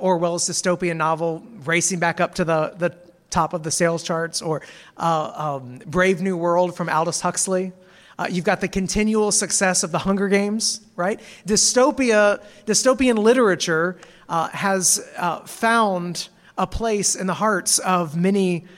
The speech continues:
Americans. And I've been reading recently about some of the wealthiest people in our world who are, uh, building bunkers.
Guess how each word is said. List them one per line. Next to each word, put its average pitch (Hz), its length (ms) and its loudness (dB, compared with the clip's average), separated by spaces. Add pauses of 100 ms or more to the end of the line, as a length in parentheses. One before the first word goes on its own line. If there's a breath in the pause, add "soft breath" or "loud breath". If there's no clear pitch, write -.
(240 loud breath)
Americans. 185 840 0 (420 loud breath)
And 226 140 2
I've 214 260 0
been 233 140 0
reading 302 240 2
recently 208 440 2
about 185 280 0
some 220 160 0
of 208 100 -2
the 190 120 2
wealthiest 226 560 2
people 226 280 -2
in 190 60 -2
our 180 160 2
world 185 460 2
who 190 220 2
are, 165 420 0 (360 loud breath)
uh, 170 120 -2
building 220 560 2
bunkers. 180 880 -2